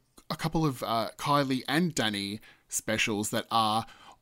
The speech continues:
on the Mixcloud page from when the show was at F M ninety-four point seven The Pulse. So between now and Easter, you've got quite a lot of This Is Disco and Minogue-related content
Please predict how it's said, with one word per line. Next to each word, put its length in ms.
on 220
the 60
Mixcloud 460
page 320
from 380
when 420
the 80
show 320
was 160
at 320
F 160
M 120
ninety-four 340
point 240
seven 160
The 60
Pulse. 380
So 380
between 400
now 280
and 260
Easter, 540
you've 200
got 200
quite 400
a 60
lot 420
of 220
This 180
Is 140
Disco 580
and 220
Minogue-related 880
content 580